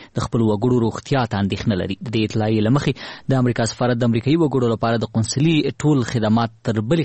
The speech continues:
خبرتیا پورې ځنډولي دي. په کابل کې د امریکا سفارت له خپلو وګړو غوښتنه کړې چې له سوداګریزو الوتنو استفاده وکړي چې دا مهال په عادي ډول روانې دي. د امریکا سفارت په یوه ټلیفوني تماس کې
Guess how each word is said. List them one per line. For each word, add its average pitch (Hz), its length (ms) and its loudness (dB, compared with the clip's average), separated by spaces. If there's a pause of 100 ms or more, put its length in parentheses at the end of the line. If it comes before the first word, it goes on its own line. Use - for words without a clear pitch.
خبرتیا 101 380 -4
پورې 165 280 2
ځنډولي 92 440 -4
دي. - 60 -20 (240)
په 120 140 -2
کابل 113 180 0
کې 120 160 -2
د 113 80 2
امریکا 104 240 -2
سفارت 117 400 -4
له 117 60 0
خپلو 120 400 0
وګړو 117 340 0
غوښتنه 208 360 0
کړې 175 200 2
چې 175 140 0
له 135 100 0
سوداګریزو 127 560 0
الوتنو 107 460 0
استفاده 107 420 -2
وکړي 185 240 -2
چې 160 60 0 (100)
دا 131 80 2 (140)
مهال 131 260 0
په - 140 -4
عادي 107 260 0
ډول 90 240 0
روانې - 320 -4
دي. - 80 -12 (320)
د - 120 0
امریکا 117 280 0
سفارت 117 320 -2
په 131 120 -2
یوه 113 100 0 (100)
ټلیفوني 110 300 2 (100)
تماس 135 240 -2
کې 135 100 -4